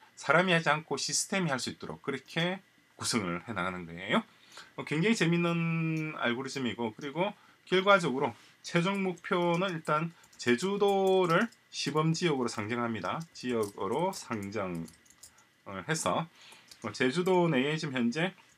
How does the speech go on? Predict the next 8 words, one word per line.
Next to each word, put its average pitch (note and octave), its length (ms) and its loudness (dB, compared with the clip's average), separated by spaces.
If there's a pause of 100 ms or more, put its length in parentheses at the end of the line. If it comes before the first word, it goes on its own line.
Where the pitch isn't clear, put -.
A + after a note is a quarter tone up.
(960)
약 A2 200 2 (340)
몇만 C3+ 360 0
대인가요? A2+ 440 0 (160)
아, A#2 100 -2
십오만 C#3+ 500 2
대 D#3 80 -2
정도 A#2+ 220 0
있-, E2+ 80 -6